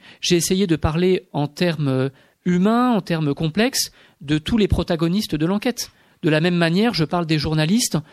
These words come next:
pas simplement en disant, euh, c'est des imbéciles qui font une course à l'info. Voilà, ça c'est encore une autre vision un peu simpliste. Donc chacun, euh, dans mon, euh, ch-, chaque personne dans mon livre a non pas son quart d'heure de gloire comme, euh, à la télé-réalité,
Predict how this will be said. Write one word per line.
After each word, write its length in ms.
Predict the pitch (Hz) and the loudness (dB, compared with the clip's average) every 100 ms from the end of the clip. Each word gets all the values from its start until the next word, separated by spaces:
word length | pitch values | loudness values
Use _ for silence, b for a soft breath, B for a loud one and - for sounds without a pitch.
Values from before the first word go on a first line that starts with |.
| B B | B B
pas 100 | 165 | -2
simplement 500 | 170 156 170 175 214 | 0 0 0 2 2
en 60 | 165 | 0
disant, 520 | 156 156 185 208 202 | 0 0 0 2 2
euh, 140 | 147 | 0
c'est 140 | 135 160 | 0 0
des 180 | 156 160 | 0 -2
imbéciles 400 | 151 151 208 202 | -2 -2 -4 -4
qui 140 | 156 | -8
font 180 | - 175 | -4 -2
une 80 | 156 | -2
course 200 | 175 170 | -6 -2
à 60 | |
l'info. 380 | 156 175 214 - b b b _ | -2 0 -2 -2 b b b _
Voilà, 200 | 180 180 | -4 -4
ça 140 | 147 156 | -4 -6
c'est 140 | - | -6
encore 320 | 147 143 165 | -6 -4 -4
une 100 | 151 | -2
autre 240 | 175 - 143 | -4 -4 -6
vision 480 | 147 139 170 185 143 | -6 -6 -4 -2 -4
un 60 | |
peu 160 | 131 151 | -6 -10
simpliste. 480 | - 165 220 - - B B B | -6 -2 -2 -4 -14 B B B
Donc 180 | 180 151 B B | -4 -4 B B
chacun, 600 | - 196 - 240 262 - - | -2 0 0 2 2 -2 -2
euh, 280 | 156 151 147 - | 0 0 0 -2
dans 140 | 147 | -2
mon, 180 | 147 - | -2 -4
euh, 360 | - - 80 131 | -10 -10 -10 -6
ch-, 140 | - - | -4 -2
chaque 240 | - 220 - _ _ _ _ 202 - | -2 -2 -6 _ _ _ _ -10 -4
personne 400 | 190 - 208 175 | -2 0 0 0
dans 80 | |
mon 120 | 151 156 | 2 2
livre 320 | 254 240 156 B B B B B - | 2 2 -2 B B B B B -2
a 180 | 180 175 | -2 0
non 140 | 175 | -2
pas 120 | 180 185 | 0 -2
son 160 | 160 | -2
quart 180 | 180 160 | -2 -2
d'heure 160 | 170 151 | -2 -2
de 80 | |
gloire 400 | 151 165 180 165 | 0 2 0 0
comme, 180 | - 143 | -4 -2
euh, 120 | 139 | -2
à 20 | 131 | -2
la 100 | 135 | -4
télé-réalité, 720 | 151 147 151 143 156 262 | -2 -2 -2 -4 -2 -2